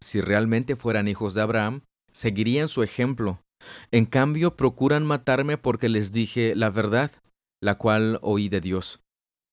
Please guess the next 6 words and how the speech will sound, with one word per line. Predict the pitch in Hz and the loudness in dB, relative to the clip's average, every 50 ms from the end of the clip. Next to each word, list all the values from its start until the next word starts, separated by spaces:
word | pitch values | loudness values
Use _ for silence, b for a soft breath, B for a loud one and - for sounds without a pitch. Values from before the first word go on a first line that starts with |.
| _ - | _ 2
Abraham | 113 98 113 113 120 123 123 | 4 6 6 6 4 4 2
nunca | 123 135 - 131 117 | 0 0 2 0 0
hizo | 127 123 - 127 113 | 0 0 0 0 0
algo | 110 120 123 117 110 | 0 0 0 0 0
así. | 95 - - 107 98 87 - _ _ _ _ _ _ _ _ - | 0 0 -2 -2 -4 -4 -6 _ _ _ _ _ _ _ _ -6
No, | 120 131 127 117 107 104 - _ | -2 0 2 2 0 -2 -6 _